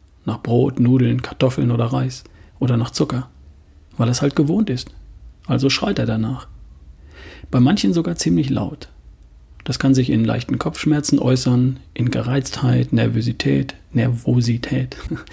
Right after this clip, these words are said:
Es gibt Menschen, die bekommen sogar Symptome einer leichten Erkältung. Das nennt man dann Keto-Flu. Und das verschwindet alles nach ein paar Tagen. Das ist nur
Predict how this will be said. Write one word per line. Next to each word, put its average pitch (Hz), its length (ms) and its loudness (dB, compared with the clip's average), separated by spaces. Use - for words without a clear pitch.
Es 143 120 0
gibt 170 160 2
Menschen, 196 240 4
die 156 60 4
bekommen 139 320 4
sogar 131 220 4
Symptome 131 460 2
einer 127 180 2
leichten 120 380 0
Erkältung. 117 600 -2
Das - 160 -2
nennt - 160 2
man 113 160 2
dann 110 180 -2
Keto-Flu. 127 720 -2
Und 196 240 2
das 123 120 0
verschwindet 123 520 2
alles 110 220 -4
nach 110 140 -4
ein - 120 -4
paar - 160 -8
Tagen. - 360 -8
Das 170 180 -2
ist - 160 -4
nur 160 380 2